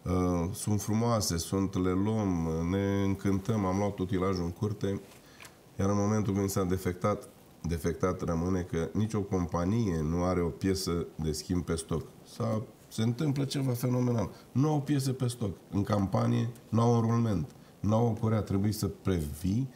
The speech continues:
să ți-o cumperi, chiar dacă nu se strică, să o ai pe stoc.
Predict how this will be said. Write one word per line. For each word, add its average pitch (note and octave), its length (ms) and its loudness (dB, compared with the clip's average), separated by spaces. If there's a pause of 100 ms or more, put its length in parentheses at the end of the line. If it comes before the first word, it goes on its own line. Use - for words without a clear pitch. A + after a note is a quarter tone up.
să - 160 -4
ți-o F#2+ 160 0
cumperi, A#2 520 0 (520)
chiar B2+ 180 4
dacă B2+ 240 -2 (220)
nu G#2+ 200 2
se A2 140 0
strică, A2+ 400 0
să G2+ 140 -6
o A2 40 0
ai A2 100 0
pe G#2 160 -4
stoc. - 240 -8